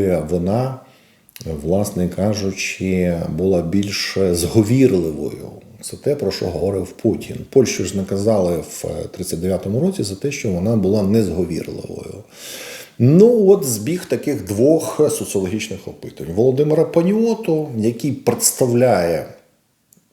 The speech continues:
вірування в урінотерапію або в дипломатію, як дороговказ для,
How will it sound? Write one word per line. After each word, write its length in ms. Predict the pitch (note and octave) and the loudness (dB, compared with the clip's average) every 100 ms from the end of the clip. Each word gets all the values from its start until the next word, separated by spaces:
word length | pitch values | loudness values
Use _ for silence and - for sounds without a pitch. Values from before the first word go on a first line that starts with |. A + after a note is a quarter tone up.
| _ _ _ _ | _ _ _ _
вірування 840 | F#2+ A#2+ D3+ A#2 F#2 E2+ D2+ C#2 C2+ - - | 2 6 8 6 4 0 -2 -8 -10 -14 -10
в 200 | G2+ G#2 | -8 -2
урінотерапію 960 | B2 A#2+ G#2+ G2 G2 F#2+ - G#3 F3+ - - _ _ - | 2 2 2 -2 0 -2 0 -2 0 -2 -6 _ _ -14
або 200 | D3+ D#2 | -10 -6
в 80 | |
дипломатію, 760 | D#2+ - F#2 C3+ A3 G#3 - G2+ | -4 -4 -4 -4 -4 -6 -6 2
як 260 | B2+ C3+ G2+ | 2 2 4
дороговказ 880 | F3 B2+ C#3 C3 - G3 F#3 - A2+ | 6 6 4 0 -2 -2 0 -4 -4
для, 640 | G2 G#2 B2 C3 C3 | -2 0 0 -2 -4